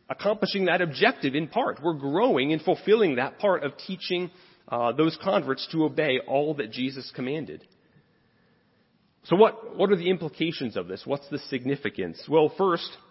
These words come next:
we must not perpetuate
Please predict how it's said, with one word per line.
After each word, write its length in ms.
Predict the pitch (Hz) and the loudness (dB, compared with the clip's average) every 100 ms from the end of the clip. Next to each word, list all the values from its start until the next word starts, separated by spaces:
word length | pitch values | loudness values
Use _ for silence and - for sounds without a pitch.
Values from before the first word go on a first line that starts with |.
| _ _ - _ _ _ _ - - | _ _ -20 _ _ _ _ -20 0
we 140 | 147 | 4
must 260 | 160 226 - | 4 2 4
not 220 | 220 185 | 2 4
perpetuate 880 | - - - 202 - 139 104 113 | -2 -4 -4 -4 -2 -2 0 -2